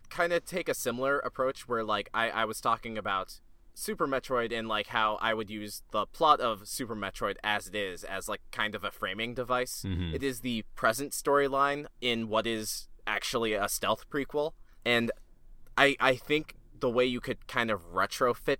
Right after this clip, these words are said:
Speaker 1: that into the original Metroid is that you have it be less about Samus's upbringing and her childhood and her relationship with her guardian and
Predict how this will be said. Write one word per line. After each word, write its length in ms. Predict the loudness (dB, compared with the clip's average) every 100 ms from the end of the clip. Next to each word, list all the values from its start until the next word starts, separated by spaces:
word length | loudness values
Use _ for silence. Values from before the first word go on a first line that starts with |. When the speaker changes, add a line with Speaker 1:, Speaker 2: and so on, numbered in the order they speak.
| 4
Speaker 1:
that 220 | 4 4
into 680 | -4 -6 -4 -4 -4 -4 -8 -12 -10
the 140 | -8
original 400 | -4 -4 -2 -2
Metroid 420 | 0 -2 -2 -4 -6 -16 -20 -20 0
is 240 | 0 0
that 280 | 2 4 4
you 120 | 0 0
have 200 | 2 2
it 100 | 0
be 160 | -4
less 220 | -2 -2 0
about 340 | 2 2 2
Samus's 540 | -2 -2 -2 -4 -8 0
upbringing 640 | 0 2 -2 -2 -6 -8 -6
and 180 | -6 -2
her 100 | -4
childhood 680 | 0 2 2 0 -4 -6 -6
and 220 | -8 -6
her 180 | -2 -2
relationship 640 | 0 -2 -4 -6 -8 -8 -6
with 100 | -4
her 100 | -2
guardian 560 | 2 2 2 -8 -14 -18 -20 -20 -20 -12
and 680 | -4 -4 -4 -6 -10 -10 -14